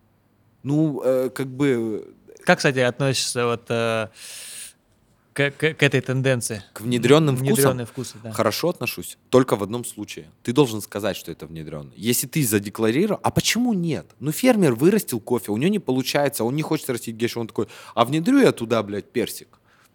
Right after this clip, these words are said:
Speaker 1: Он внедрил его, и вот если он, э, вышел на Cup of Excellence и победился там кофе, надо взять лопату и отпиздить его, этого
Speaker 2: Мгм.
Speaker 1: фермера, по еблищу прям. Да, это так. А если он сказал заранее:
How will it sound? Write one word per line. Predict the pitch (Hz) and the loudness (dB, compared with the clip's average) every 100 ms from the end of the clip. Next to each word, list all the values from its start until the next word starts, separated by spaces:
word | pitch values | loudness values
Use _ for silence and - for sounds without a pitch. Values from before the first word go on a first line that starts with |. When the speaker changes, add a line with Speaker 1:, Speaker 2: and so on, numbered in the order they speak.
| _ | _
Speaker 1:
Он | 113 127 | 0 0
внедрил | 123 156 151 233 226 | 4 2 4 6 6
его, | 110 92 - - - | 6 0 -6 -16 -2
и | |
вот | 120 147 | 0 2
если | 165 160 160 | 2 0 2
он, | 156 151 | 0 2
э, | 147 139 135 131 127 120 - _ - | 2 2 2 0 0 -4 -8 _ 0
вышел | 160 - 139 | 0 2 2
на | 127 | 2
Cup | 131 - | 0 -4
of | 139 | 0
Excellence | 214 - 170 120 | 0 2 0 0
и | - | -4
победился | 110 113 117 92 | -6 -2 -2 -4
там | 101 92 _ | -8 -10 _
кофе, | - 92 82 | -6 -6 -4
надо | 110 151 | -4 0
взять | 120 131 131 | 0 0 0
лопату | 120 196 - 117 | -2 0 0 2
и | 107 | 0
отпиздить | 113 - 139 92 90 - | -2 -4 -2 -2 -8 -8
его, | 78 76 | -10 -8
этого | 78 80 | -8 -8
Speaker 2:
Мгм. | 117 | -6
Speaker 1:
фермера, | 123 82 76 73 | -4 -6 -8 -12
по | - | -6
еблищу | 101 123 110 95 - 73 | -4 -4 -4 -6 -6 -12
прям. | - 69 62 _ _ _ _ _ - | -16 -16 -18 _ _ _ _ _ -12
Да, | 92 113 | -2 0
это | 170 - | -2 -6
так. | - 95 _ - _ - | -6 -6 _ -20 _ -10
А | 85 | -4
если | 101 156 - | 0 0 2
он | 151 139 113 | 2 0 -4
сказал | - - 123 196 202 | -8 -2 2 4 4
заранее: | 139 131 107 87 80 | 2 2 0 -4 -10